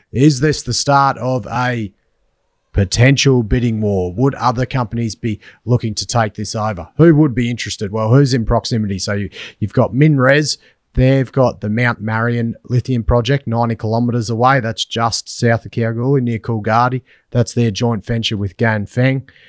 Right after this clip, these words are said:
They send their spodumene to Esperance via rail, and the Essential Metals Pioneer Dome mine is right near that rail line. Gina, she's got plenty of cash as well. Will she be interested, or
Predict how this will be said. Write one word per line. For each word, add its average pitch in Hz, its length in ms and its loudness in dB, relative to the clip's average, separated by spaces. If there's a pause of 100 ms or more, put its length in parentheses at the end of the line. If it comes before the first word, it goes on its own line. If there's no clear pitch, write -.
(540)
They 131 160 6
send 120 260 2
their 117 120 2
spodumene 113 600 -2
to 110 240 -6
Esperance 120 720 -4
via 107 420 -2
rail, 113 580 0
and 113 320 -6
the 104 140 -6
Essential 139 440 0
Metals 120 380 0
Pioneer 117 440 0
Dome 110 320 -2
mine 107 260 -6
is 101 220 -10
right 117 340 -2 (120)
near 110 240 -6
that 101 340 -4
rail 101 420 -2
line. 87 320 -8 (720)
Gina, 123 360 6
she's 151 280 4
got 135 180 -2
plenty 107 260 -2
of 92 80 -10
cash 104 300 -4
as 98 80 -10
well. 120 220 0
Will 151 180 6
she 147 300 2
be 127 140 2
interested, 107 420 -6
or 107 300 0